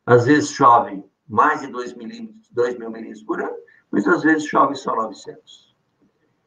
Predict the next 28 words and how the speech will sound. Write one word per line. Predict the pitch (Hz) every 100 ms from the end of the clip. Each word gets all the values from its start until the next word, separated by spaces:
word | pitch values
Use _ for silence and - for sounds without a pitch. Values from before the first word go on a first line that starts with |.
| _ _
Quando | 135 131
chove | 120 139 113
muito, | 113 110 110 -
inunda | 113 104 107 117
tudo. | - 202 - -
Quando | 170 143 131
faz | - 131 120 - -
seca, | - 147 - 151 285 - _ _ _ _ _ _
falta | 117 110 -
água | 104 104 110
na | 104
cidade. | - - - - _ - _ _ _ _ _ _
E | - 480
veja, | 214 131 - - - _ _ _ _ _
cento | - - 160 151 147
e |
quarenta | - 117 113 104
milímetros | 110 107 110 98 -
de | 107
chuva, | - 117 110 110 113
cento | 165 165
e | 147
vinte | 170 -
milímetros. | - - 233 -
Isso | -
aqui, | - -
quando | 294 147
acontece, | 139 - - 139 156 - -